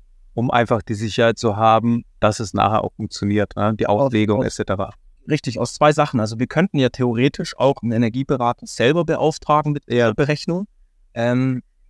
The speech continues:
Speaker 2: aber wir sind sehr kundenorientiert und sagen, es ist gar nicht verkehrt, dass du eine dritte Partei drin hast,
Speaker 1: Mhm.
Speaker 2: ähm, die auch sagt, und das finden wir mal als Lernprozess auch wichtig, „Stopp, so vielleicht nicht, wir machen's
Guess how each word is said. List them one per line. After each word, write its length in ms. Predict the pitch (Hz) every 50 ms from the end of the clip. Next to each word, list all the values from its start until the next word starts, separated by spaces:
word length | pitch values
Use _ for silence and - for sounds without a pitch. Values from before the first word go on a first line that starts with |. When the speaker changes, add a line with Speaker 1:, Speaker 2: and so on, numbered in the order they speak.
| _ -
Speaker 2:
aber 180 | 120 113 117
wir 80 | 123 135
sind 160 | 131 156 147
sehr 200 | - - 139 135
kundenorientiert 960 | - - - 156 156 147 - - - 98 104 101 104 101 98 - - 98 -
und 120 | - 104 -
sagen, 400 | - 120 117 127 143 147 151 - _
es 100 | - -
ist 260 | 120 - - - - -
gar 180 | 127 113 135 151
nicht 160 | 156 - -
verkehrt, 440 | 127 113 - - 135 139 156 - -
dass 180 | 120 - -
du 60 | -
eine 100 | 117 110
dritte 300 | - - - 139 - -
Partei 360 | - 127 113 - - 131 139 160
drin 260 | _ - 107 107 107
hast, 280 | 113 131 - - _ - _
Speaker 1:
Mhm. 280 | - 123 120 117 120 117 _ _ -
Speaker 2:
ähm, 380 | 113 117 117 120 120 123 117 - _ _ -
die 120 | 127 123
auch 160 | 104 120 113 -
sagt, 420 | - 143 147 151 _ _ - - -
und 180 | 113 107 - _ -
das 100 | - -
finden 280 | - 131 117 107 120
wir 120 | 123 147 156
mal 120 | 147 123
als 140 | 107 - -
Lernprozess 520 | 117 123 143 - - 113 - - 110 - 101
auch 100 | 101 -
wichtig, 380 | 110 117 - - 147 - - - _ _ _ - _ _ -
„Stopp, 220 | - - 139 - -
so 180 | - 131 131
vielleicht 320 | - - 120 110 110 - -
nicht, 240 | 156 - - -
wir 80 | - 117
machen's 440 | 113 110 - 120 113 - - -